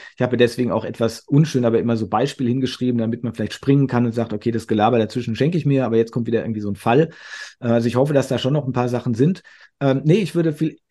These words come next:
eher sagen, nicht, dass ich noch was zu sagen habe, sondern ich würde mich wirklich über ein Feedback freuen. Also wer immer da reinliest, ähm, darf sich gerne melden. Ähm, jetzt nicht so, dass ich mit jedem alles einzeln durchdiskutieren kann. Da, natürlich kriege ich solche Mails auch, sondern, äh, wirklich konkrete Einzelsachen. Also wenn jemand sagt, ähm,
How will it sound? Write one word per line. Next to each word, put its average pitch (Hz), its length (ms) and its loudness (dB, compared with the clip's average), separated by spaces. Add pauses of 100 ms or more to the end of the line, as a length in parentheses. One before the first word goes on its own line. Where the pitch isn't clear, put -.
(120)
eher 151 200 0
sagen, 147 180 0
nicht, 170 180 -2
dass - 160 -4
ich 170 140 -10
noch 185 140 -6
was 165 120 -4
zu 170 80 -6
sagen 151 260 2
habe, 151 100 0
sondern 143 280 2
ich 143 160 -8
würde 151 120 2
mich 147 140 -2
wirklich 160 160 -4
über 131 80 -2
ein 113 60 0
Feedback - 380 -6
freuen. 196 320 0
Also 131 240 -2
wer 127 160 2
immer 180 320 2
da 139 240 0
reinliest, 196 760 -2 (480)
ähm, 139 520 2
darf 135 340 -2
sich 139 240 -8
gerne 139 220 2
melden. 180 500 2 (520)
Ähm, 139 240 2
jetzt 143 240 0
nicht 170 160 -2
so, 170 100 0
dass 143 160 0
ich 139 120 -8
mit 139 140 -4
jedem 151 240 -2
alles 147 300 -2
einzeln 160 340 -4
durchdiskutieren 170 680 -2
kann. 160 200 -2
Da, 143 220 -2
natürlich 147 260 -4
kriege 151 180 0
ich 143 80 -8
solche 151 260 2
Mails 139 360 2
auch, 185 260 -2 (220)
sondern, 143 420 0
äh, 135 300 0
wirklich 147 200 -6
konkrete 151 520 -4
Einzelsachen. 139 640 -4
Also 123 200 -2
wenn 123 120 0
jemand 127 240 -2
sagt, 127 300 -6
ähm, 117 440 0